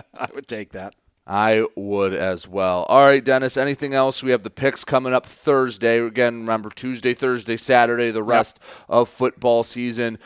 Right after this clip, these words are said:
Speaker 2: Um, tell everyone where you're gonna be this week.
Speaker 1: Uh, I am going to be at number one versus number two. Armada's at Croslex. I'll be there on, uh, Friday.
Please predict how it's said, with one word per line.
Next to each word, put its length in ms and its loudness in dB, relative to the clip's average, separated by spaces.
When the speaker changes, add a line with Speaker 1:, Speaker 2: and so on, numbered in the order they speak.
Speaker 2:
Um, 320 4
tell 220 6
everyone 300 6
where 120 2
you're 120 2
gonna 160 0
be 140 -2
this 240 2
week. 220 -8
Speaker 1:
Uh, 420 4
I 480 6
am 160 0
going 320 0
to 120 -4
be 440 2
at 360 2
number 380 -2
one 260 2
versus 380 -2
number 300 -2
two. 320 0
Armada's 500 0
at 220 0
Croslex. 640 2
I'll 140 2
be 180 -4
there 340 2
on, 300 0
uh, 200 -2
Friday. 560 0